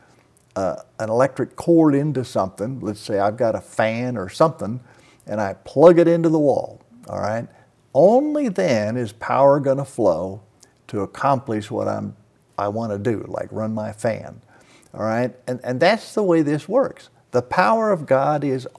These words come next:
always present. It's everywhere, okay? Uh, and it may be more pronounced, uh,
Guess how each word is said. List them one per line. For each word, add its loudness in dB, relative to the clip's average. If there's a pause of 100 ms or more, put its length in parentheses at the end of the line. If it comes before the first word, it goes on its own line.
always 4
present. -4 (240)
It's -4
everywhere, 0 (220)
okay? -4 (600)
Uh, -4 (120)
and -2
it -2
may 0
be 4
more 4
pronounced, -4 (160)
uh, -4